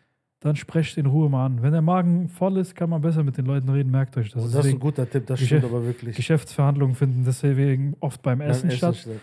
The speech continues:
Speaker 1: Die F-, Geschäftsverhandlung ist oft danach, aber während dem Essen wird schon
Speaker 2: Angeteasert.
Speaker 1: wird schon angeteasert, genau.
Speaker 2: Ja.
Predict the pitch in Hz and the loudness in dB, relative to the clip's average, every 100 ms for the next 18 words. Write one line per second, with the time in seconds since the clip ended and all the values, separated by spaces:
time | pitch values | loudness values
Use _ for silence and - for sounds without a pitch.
0 | - _ 131 123 - - _ - 180 175 | -16 _ -2 -2 -6 -20 _ -2 0 0
1 | - 156 160 135 - 165 - 147 156 202 | 2 2 2 0 -2 -4 -2 0 2 0
2 | - 151 139 131 170 151 147 170 170 - | -2 -2 0 2 2 2 -2 -2 -6 -4
3 | 139 139 - 143 147 - 135 131 123 127 | -2 -2 -2 -2 -4 -8 -4 -2 -2 -4
4 | 120 110 - 131 - 135 123 131 117 117 | -6 -6 -2 -2 0 -2 0 -2 -2 -2
5 | 113 113 - 113 110 107 110 | -2 -4 -4 -4 -4 -6 -10